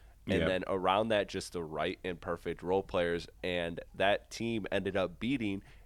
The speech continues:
Speaker 1: a Shaq and a Kobe. And granted, I will be, I, I am a Pistons fan through and through, but I am
Speaker 2: Yeah.
Speaker 1: not, but I am not completely unbiased, and I will a hundred percent acknowledge that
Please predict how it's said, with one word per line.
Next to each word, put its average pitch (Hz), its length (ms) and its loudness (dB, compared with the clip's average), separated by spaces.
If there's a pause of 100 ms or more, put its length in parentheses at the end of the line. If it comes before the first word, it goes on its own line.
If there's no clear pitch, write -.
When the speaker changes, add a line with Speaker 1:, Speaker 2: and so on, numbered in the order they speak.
Speaker 1:
a 98 140 0
Shaq 95 480 0
and 90 100 -2
a 90 80 0
Kobe. 123 480 2
And 90 380 -2
granted, 101 300 4
I 92 80 6
will 95 100 4
be, 90 240 -4 (100)
I, 98 220 4 (100)
I 101 120 2
am 95 120 0
a 85 60 -4
Pistons 107 460 -4
fan 95 340 0
through 95 160 -2
and 87 180 -6
through, 131 280 2 (260)
but 104 140 4
I 98 140 6
am 90 80 0
Speaker 2:
Yeah. 95 60 2
Speaker 1:
not, 117 360 4
but 101 260 2
I 98 140 2
am 98 100 -2
not 113 240 2
completely 101 480 -2
unbiased, 92 720 0 (100)
and 85 440 -4
I 85 140 -4 (260)
will 92 580 0
a 90 80 0
hundred 104 280 0
percent 92 440 -6 (600)
acknowledge 95 680 0
that 85 220 -2